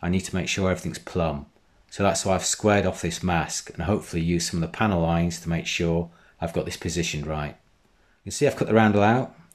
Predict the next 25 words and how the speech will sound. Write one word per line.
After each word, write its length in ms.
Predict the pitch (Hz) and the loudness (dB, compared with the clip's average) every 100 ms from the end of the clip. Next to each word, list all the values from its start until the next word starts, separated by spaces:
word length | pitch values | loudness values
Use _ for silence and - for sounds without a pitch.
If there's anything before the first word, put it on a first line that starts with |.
| _ | _
which 120 | 90 | -8
will 80 | - | -4
be 60 | 90 | -4
the 80 | 85 | -2
same 300 | - 120 113 | 2 2 2
size 600 | - 110 110 104 101 - | 4 6 6 4 0 -6
as 120 | 95 87 | -4 0
the 80 | |
one 120 | 98 95 | 2 2
I've 80 | |
just 160 | 90 - | 0 -2
painted, 500 | - 113 117 139 - - _ _ _ _ | 2 2 4 2 0 -8 _ _ _ _
so 160 | - 98 | -6 2
that 160 | 101 - | 2 2
should 160 | 95 | -2
help 300 | - 90 85 | 0 0 -2
as 120 | 82 | -6
well. 360 | 80 76 71 73 _ _ _ _ _ _ _ _ _ _ _ _ _ _ _ _ | -2 -2 -4 -10 _ _ _ _ _ _ _ _ _ _ _ _ _ _ _ _
I 60 | - | -2
forgot 180 | - - | 0 4
to 60 | |
mention 420 | 139 135 131 - 123 | 6 6 6 2 4
earlier 480 | 123 98 101 107 - | 6 6 4 2 -4
that 140 | - - | -4 0
I've 280 | 95 95 | 0 -2